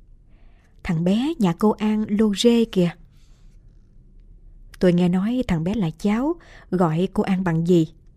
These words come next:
Cô An đón nó từ quê ra, rồi nuôi nấng và cho ăn học. Vậy hả? Trông rắn rỏi quá ha. Trẻ con nông thôn nhìn vẫn thấy cứng cáp hơn đám trẻ thành phố ha. Thằng bé lanh ghê,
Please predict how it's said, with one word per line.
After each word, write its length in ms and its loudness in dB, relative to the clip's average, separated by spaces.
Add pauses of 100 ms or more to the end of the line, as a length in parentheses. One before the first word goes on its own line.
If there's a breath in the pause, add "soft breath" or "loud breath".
(300)
Cô 100 4
An 260 0
đón 280 -4
nó 320 -4
từ 100 0
quê 280 -4
ra, 300 -4 (400 loud breath)
rồi 160 2
nuôi 200 2
nấng 180 2 (280)
và 220 -2
cho 180 -6
ăn 220 -6
học. 260 -4 (1200)
Vậy 280 -2
hả? 200 -4 (380 soft breath)
Trông 160 2
rắn 300 -2
rỏi 280 0
quá 120 -2
ha. 240 -2 (640 soft breath)
Trẻ 120 2
con 240 0
nông 140 0
thôn 400 -2
nhìn 180 0
vẫn 180 0
thấy 160 -6
cứng 200 -6 (100)
cáp 260 -2
hơn 340 -4
đám 200 -6
trẻ 120 0
thành 180 -6
phố 280 -4
ha. 200 -2 (2250 soft breath)
Thằng 220 -4
bé 280 0
lanh 280 0
ghê, 240 2